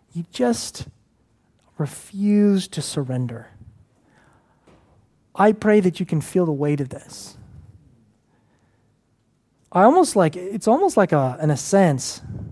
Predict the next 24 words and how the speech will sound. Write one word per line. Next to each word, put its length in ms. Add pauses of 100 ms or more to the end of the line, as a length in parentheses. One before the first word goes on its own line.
(640)
'cause 220
this 200
is, 140
this 240
is, 60
applies 380
to 80
me 180
too. 400 (1600)
It's 100
almost 260
like 200
the, 120
the 140
flavor 500
of 100
chapter 360
one 600
almost 300
feels 160
like 160
a 60
warning 420
shot. 400